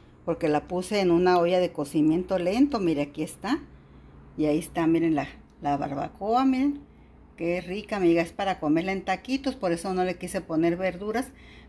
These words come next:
pero también si la quieren comer en plato, miren, aquí está también. Y le agregué unos tres huesitos así, miren, para que suelten el sabor delicioso de los huesitos. Le aportan mucho, amigas.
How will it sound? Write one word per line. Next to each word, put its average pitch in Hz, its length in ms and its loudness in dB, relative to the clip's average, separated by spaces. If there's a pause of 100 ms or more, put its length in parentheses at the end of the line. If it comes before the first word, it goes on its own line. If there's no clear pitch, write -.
(120)
pero 202 160 4
también 208 320 0
si 277 100 0
la 254 120 4
quieren 240 280 -2
comer 220 320 -2
en 226 140 -2
plato, 226 420 -2
miren, 208 360 0
aquí 160 260 -2
está 165 300 -4
también. 196 480 2 (500)
Y 170 80 2
le 160 80 4
agregué 156 320 2
unos 185 400 2
tres 170 260 0
huesitos 180 460 -4
así, 165 260 -4
miren, 214 280 -4
para 143 280 -2
que 139 220 -6 (380)
suelten 170 500 2
el 147 80 4
sabor 156 400 -2
delicioso 170 580 -4
de 170 100 0
los 143 120 -4
huesitos. 262 580 -4 (480)
Le 151 140 0
aportan 160 680 0
mucho, 160 220 -2
amigas. 151 320 2